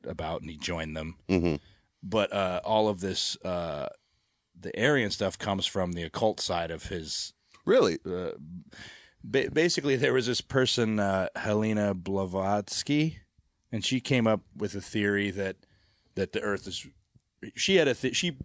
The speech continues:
Speaker 1: had a theory that the Earth was way older than recorded history.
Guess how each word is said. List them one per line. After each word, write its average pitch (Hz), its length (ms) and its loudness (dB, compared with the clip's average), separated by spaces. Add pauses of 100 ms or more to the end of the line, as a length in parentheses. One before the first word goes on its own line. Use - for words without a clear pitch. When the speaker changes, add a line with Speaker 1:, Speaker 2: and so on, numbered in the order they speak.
Speaker 1:
had 117 200 0
a 98 40 0
theory 95 280 2
that 90 160 -4
the 98 80 0
Earth 101 240 2
was 87 100 -4
way 113 300 6
older 98 480 0 (420)
than 92 300 2
recorded 95 460 0
history. 85 460 -8